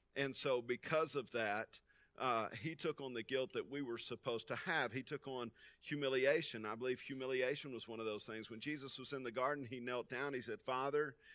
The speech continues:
if it be thy will, remove this cup from me, yet not my will be done, but thine be done." What is Jesus doing here? He's, he's saying, "Man, I'm about to go and be a public display," right? And that's humiliating.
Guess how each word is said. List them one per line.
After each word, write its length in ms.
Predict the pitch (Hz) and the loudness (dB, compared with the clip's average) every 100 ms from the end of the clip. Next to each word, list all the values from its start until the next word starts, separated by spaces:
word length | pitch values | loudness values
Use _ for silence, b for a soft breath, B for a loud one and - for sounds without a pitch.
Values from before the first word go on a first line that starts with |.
| B | B
if 160 | - 131 | -4 -2
it 140 | 135 | 0
be 100 | 143 | 2
thy 160 | 147 131 | 4 4
will, 240 | 131 143 | 2 0
remove 320 | 139 123 135 127 | 0 0 -2 0
this 160 | 131 | -2
cup 240 | - 135 - | 0 -2 -2
from 200 | 131 139 | -6 -2
me, 80 | |
yet 200 | 135 92 | 0 0
not 180 | 120 113 | 0 -4
my 220 | 117 131 | 0 0
will 240 | 147 131 113 | 0 0 -2
be 160 | 107 | -2
done, 280 | 110 110 110 | -4 -4 -4
but 160 | 104 - | -4 -4
thine 260 | 113 127 135 | -2 -2 -2
be 140 | 110 | -4
done." 280 | 101 98 98 | -4 -6 -6
What 140 | 117 | -4
is 100 | 123 | -4
Jesus 440 | - 123 110 107 - | -6 -8 -8 -8 -8
doing 340 | 123 117 110 | -6 -4 -4
here? 220 | 113 107 | -2 -2
He's, 260 | 101 113 - B B B | -2 -4 -6 B B B
he's 180 | - 127 | -4 0
saying, 180 | 135 120 | 0 0
"Man, 140 | 123 | 0
I'm 140 | 123 151 | 0 -2
about 280 | 120 120 - | 0 -2 -2
to 80 | |
go 400 | 107 123 117 120 - | 0 2 4 2 2
and 260 | 117 107 107 | -2 -2 -4
be 200 | 123 120 | -2 0
a 60 | 107 | 0
public 480 | - 139 127 127 - | 0 -2 -2 -4 -2
display," 580 | 135 135 - 110 87 80 _ _ _ _ _ _ _ _ - | -4 -2 -4 -4 -4 -6 _ _ _ _ _ _ _ _ -2
right? 300 | 110 120 131 | 2 2 2
And 120 | 127 | -2
that's 180 | 127 147 | -2 0
humiliating. 840 | - 143 131 127 143 127 104 92 | 0 0 0 2 4 4 2 -2